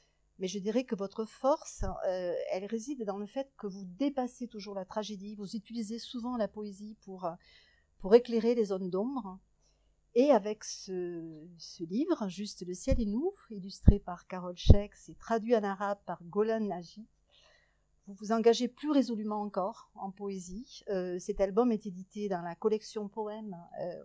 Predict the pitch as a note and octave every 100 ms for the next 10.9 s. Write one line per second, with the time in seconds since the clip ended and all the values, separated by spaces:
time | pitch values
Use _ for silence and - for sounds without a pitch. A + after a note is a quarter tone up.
0 | - F#3+ F#3 F#3+ - G3+ F#3 F3 - A3+
1 | A3+ G#3 F#3 F#3+ F4 _ _ _ _ _
2 | _ _ G3+ F#3+ F#3+ F#3+ F#3+ F#3 F3+ E3+
3 | - _ _ _ _ - - G#3+ A3+ _
4 | _ _ - A#3+ A#3 - A#3 G3 G3 G#3
5 | F#3+ - A3 A3 G#3+ A3 A3+ A3 - -
6 | G3+ G#3 A3 G#3+ A#3+ A3+ G3+ G#3+ - A3+
7 | A3+ A3 G3+ F#3+ F3+ F3+ E3 E3 F3 _
8 | _ - - G3+ G3 F#3+ G3+ A3+ G3+ G#3
9 | B3+ - F#3 F#3 G3+ - G#3+ G#3+ A3+ F#3
10 | F#3 F3+ F#3+ - - G#3 G#3 G3 F3